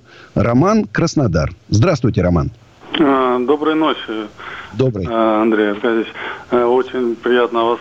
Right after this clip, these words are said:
Speaker 2: слышать. Э, давно хотел с вами пообщаться. Вот.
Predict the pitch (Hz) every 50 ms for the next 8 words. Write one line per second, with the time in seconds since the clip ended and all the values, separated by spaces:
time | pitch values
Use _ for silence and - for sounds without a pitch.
0 | - - 190 185 - 123 107 - - 113 107 107 107 104 104 107 104 101 104 101
1 | 101 107 104 113 113 117 120 117 107 98 - - - - - - - - - 139
2 | 143 - 117 110 - - 120 117 113 113 107 120 120 120 113 - - 180 180 -
3 | - 156 139 - - - - - - - - - - - - - - - - -
4 | - - - 139 143 143 147 147 151 147 139 131